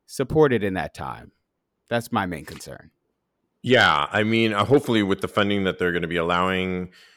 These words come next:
Speaker 2: the city of Philadelphia for these clinics to offer it, that they also are having the support system in there. Because, yeah, you don't wanna, you know, for example, and it's a totally different case, but when I went to C V S and got my flu and covid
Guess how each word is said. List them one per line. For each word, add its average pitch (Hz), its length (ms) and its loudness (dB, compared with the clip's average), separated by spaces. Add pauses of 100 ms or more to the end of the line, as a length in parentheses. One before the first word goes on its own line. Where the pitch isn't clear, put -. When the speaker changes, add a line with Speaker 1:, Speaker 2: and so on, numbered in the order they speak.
(420)
Speaker 2:
the 87 160 -12
city 92 300 -4
of 82 60 -8
Philadelphia 87 540 -2
for 92 320 -2
these 113 460 -6
clinics 127 720 -4
to 127 240 -2
offer 127 500 0
it, 110 280 -4
that 90 320 0
they 92 100 4
also 90 480 2
are 85 380 0 (100)
having 87 400 -6
the 80 80 -8
support - 640 -4
system 80 580 -8
in 80 220 -10
there. 80 200 -4
Because, 87 320 -10
yeah, 107 140 2
you 87 140 -4
don't 95 160 -2
wanna, 92 320 -2 (280)
you 143 120 2
know, 110 260 6
for 123 220 4
example, 104 680 4
and 87 100 -2
it's 90 100 -8
a 98 60 -4
totally 120 300 2
different 90 360 -4
case, 95 320 -2
but 98 160 -6
when 110 120 0
I 104 140 2
went 107 240 -2
to 110 80 -10
C 101 200 -6
V 80 180 -4
S 76 340 -2
and 87 160 -6
got 80 120 -2
my 80 120 -6
flu 80 400 -4
and 82 180 -10
covid 78 340 -8